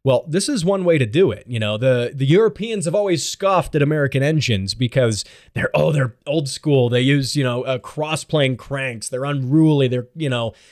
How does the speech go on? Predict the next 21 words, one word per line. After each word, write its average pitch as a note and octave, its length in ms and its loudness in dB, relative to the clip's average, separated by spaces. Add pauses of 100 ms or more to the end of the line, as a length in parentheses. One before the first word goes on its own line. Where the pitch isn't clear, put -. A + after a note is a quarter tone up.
(160)
which G3 200 0
is F3+ 120 -4
kind G#3+ 200 2
of C#3+ 220 0
the C3 100 -4
charm F#3+ 340 0
of G#2 140 0
them G#2 180 -4
as F#2 180 -8
well. A2+ 300 2
But A#2 240 0 (240)
no, B2+ 200 0
G F#3 240 0
M's G#3 240 2
going D#3+ 240 2
for D3 120 -6
that C#3 220 -2
kind D#3 180 -2
of C#3 60 0
sophisticated D3+ 960 -2
Ferrari C3 920 0